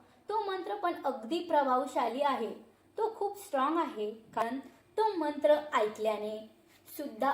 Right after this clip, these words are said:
असं वाटतं की स्वामी अव-, आपल्या अवतीभोवती आहे, आपल्या सोबत आहे. आपले सर्व प्रॉब्लेम, सर्व समस्या त्या मंत्राने सॉल्व्ह होऊ शकतात.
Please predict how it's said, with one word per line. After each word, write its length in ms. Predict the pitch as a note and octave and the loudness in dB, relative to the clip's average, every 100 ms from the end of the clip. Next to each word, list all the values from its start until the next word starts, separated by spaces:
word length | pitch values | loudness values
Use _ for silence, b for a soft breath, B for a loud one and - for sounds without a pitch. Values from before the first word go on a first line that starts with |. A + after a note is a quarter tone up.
| - | 0
असं 320 | - D4 G4+ G#4 | 0 0 0 0
वाटतं 420 | F#4 - C4+ B3 | 0 2 2 2
की 460 | B3+ C4+ C#4 - - | 2 -4 -4 -12 -20
स्वामी 600 | - - D4 B3 C4 C4+ - | -8 0 2 2 -2 -2 2
अव-, 180 | C4+ C4 | 2 4
आपल्या 420 | C4+ - A#3+ B3 A#3+ - | 2 2 4 4 2 4
अवतीभोवती 840 | D4 D4 G4 E4+ E4 C4 - D#4 B3+ | 4 4 0 2 2 2 -2 -4 0
आहे, 340 | A#3+ G#3 G3 - B B | -2 -2 -8 -12 B B
आपल्या 420 | - B3 B3 B3 A#3+ | -4 -4 0 2 0
सोबत 520 | - C4+ A3+ D4+ E4 | 0 2 6 4 4
आहे. 600 | D4+ B3+ A3 A3 A3 B B B - | 2 2 2 0 -6 B B B -8
आपले 320 | A3 - A#3 | -8 -4 -2
सर्व 360 | A3+ A#3+ A3 A3+ | 0 0 0 -2
प्रॉब्लेम, 640 | B3 A3+ G3 G3+ G3+ G#3+ | 0 0 0 -6 -8 -10
सर्व 380 | - F4 G#4 G#4 | -10 -8 0 0
समस्या 600 | - D4+ A#3 A3 B3 A3+ | 0 -2 -2 -4 -2 0
त्या 220 | A3+ C#4+ | 0 0
मंत्राने 760 | C#4 A#3 A3+ A#3 A3+ A#3+ C4 - | 0 -2 -2 -2 -2 -4 -8 -4
सॉल्व्ह 300 | C#4+ D4 E4+ | 2 4 6
होऊ 80 | C4 | 2
शकतात. 520 | - A#3+ - A3+ G#3 | 2 -4 -4 -2 -2